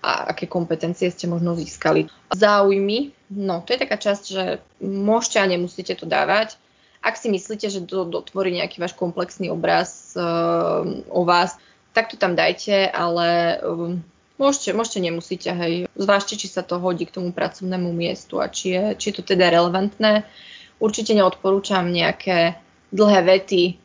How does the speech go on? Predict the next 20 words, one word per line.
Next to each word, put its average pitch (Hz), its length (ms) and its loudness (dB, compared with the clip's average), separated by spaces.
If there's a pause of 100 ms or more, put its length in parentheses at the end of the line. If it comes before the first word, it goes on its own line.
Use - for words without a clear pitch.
(320)
mám 185 320 4
rád 180 320 0
maľovanie, 180 720 2
jazdu 180 320 -2
na 175 160 -4
koni, 180 400 -4
moje 180 240 0
hobby 180 320 -2
sú, 175 640 -2
mm, 180 640 0
neviem 175 240 4
čo, 185 160 -4
hej, 185 320 2
ak, 202 320 0
tak, 185 160 -2
e, 175 160 -4
radšej 180 720 0
stručne, 185 480 -8
jasne, 180 240 -8
heslovite. 175 640 -10